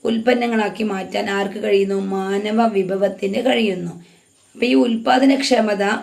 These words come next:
മാനവ വിഭവശേഷിയുടെ ഗുണമേന്മ നിർണ്ണയിക്കുന്ന പ്രധാന ഘടകമാണ്.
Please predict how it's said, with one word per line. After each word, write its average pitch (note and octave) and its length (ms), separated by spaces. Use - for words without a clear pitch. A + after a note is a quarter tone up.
മാനവ A3 540
വിഭവശേഷിയുടെ G#3+ 960
ഗുണമേന്മ G3+ 600
നിർണ്ണയിക്കുന്ന F#3+ 680
പ്രധാന G3+ 480
ഘടകമാണ്. F#3 680